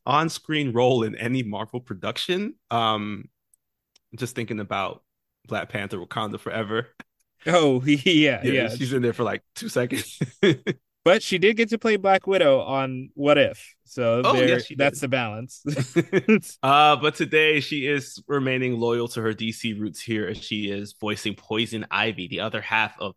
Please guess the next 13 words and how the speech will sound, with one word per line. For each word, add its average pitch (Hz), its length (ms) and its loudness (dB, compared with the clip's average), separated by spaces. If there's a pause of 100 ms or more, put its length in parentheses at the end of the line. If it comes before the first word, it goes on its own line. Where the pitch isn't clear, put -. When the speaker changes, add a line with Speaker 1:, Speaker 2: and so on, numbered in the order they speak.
(120)
Speaker 1:
Harley 101 200 -6
Ivy, 98 560 -8 (100)
the 104 100 -8
couple 98 320 -8
here 95 180 -10
that 92 80 -12
we're 92 100 -14
talking 95 200 -8
about 90 140 -12
today. 98 420 -4 (100)
Um, 120 480 2
Alan 170 380 0
Tudyk - 480 -4